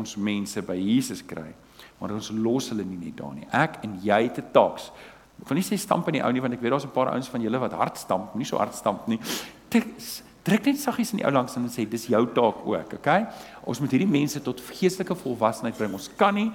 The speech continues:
bekostig om 'n klomp babetjies hier tussen ons te hê nie. Ons wil hulle groot maak sodat ons die wêreld kan wen vir Jesus." Daarvoor span ek my ook in, en, en ek voel saam met Paulus. Hierdie is,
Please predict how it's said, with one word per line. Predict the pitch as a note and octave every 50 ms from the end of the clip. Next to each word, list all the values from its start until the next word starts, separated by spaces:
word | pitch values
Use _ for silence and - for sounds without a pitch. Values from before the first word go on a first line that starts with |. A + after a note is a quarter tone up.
| - - - -
bekostig | - D3+ - - F3+ F#3 F#3 - - G#2+ A#2+ - - - - - - _ _
om | C#3
'n | C#3
klomp | C3+ F3 F3+ F#3 D3+
babetjies | E3 E3+ - G3+ G#3+ F3 F3+ E3+ -
hier | D#3+ D#3
tussen | - D3 D3+ C#3+ D3+ C3+
ons | C3 C3 B2+ -
te | B2+
hê | A#2 A2 A2+
nie. | A#2 A#2 A#2 A#2 - - - - -
Ons | - C#3+ C3+
wil | C#3+ B2+
hulle | B2+ A#2+ A#2+ B2
groot | - - F3+ F3 G#3 G#3 G#3 G#3
maak | D3+ C#3 C#3 C#3 - - - - -
sodat | - - B2+ B2 B2+ B2 B2+
ons | A#2+ A#2+ B2 A#2+ - - - - -
die | B2
wêreld | A#2 A2+ A2+ A2+ A2+ A2
kan | - C3 A2+ G2
wen | G#2 F#2+ G2 G2
vir | - - F2+
Jesus." | F#2+ G2 F#2+ - - - - - - - - - - -
Daarvoor | - - - C4+ C4 D#4+ D4+
span | - - - C4 C4
ek | C4 B3+ B3+
my | C4 A#3
ook | A#3 A#3+ A#3+ B3+
in, | C#4 B3 E3+
en, | B2 A3+ A3 - -
en | - -
ek | G#3+ G#3
voel | - - C4+ B3
saam | - - B3
met | B3 B3 G#3
Paulus. | G3+ A3 - - E3 C#3
Hierdie | F#3 G#3+ A#3+
is, | A#3 F#3